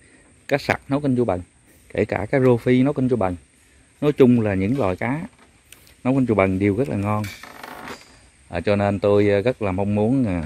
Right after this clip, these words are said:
sau này tôi, nếu tôi có kinh doanh cái, à, ẩm thực á, thì tôi, à, chọn một cái tên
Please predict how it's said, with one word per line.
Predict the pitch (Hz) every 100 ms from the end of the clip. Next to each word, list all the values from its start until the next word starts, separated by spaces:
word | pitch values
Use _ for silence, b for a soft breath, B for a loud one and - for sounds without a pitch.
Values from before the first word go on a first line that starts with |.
| 85
sau | 107
này | 98 90
tôi, | 104 117
nếu | 139 123
tôi | 107
có | 113
kinh | 117 104
doanh | 107 104 101 - B B B B B _ _ -
cái, | 123 113
à, | 104 101
ẩm | 104 95
thực | 110 92
á, | 117 -
thì | 95
tôi, | 98 98 98
à, | 98 90 _ _ _ _ _ _ - B B B B _
chọn | 82 82
một | 92
cái | 113 -
tên | 104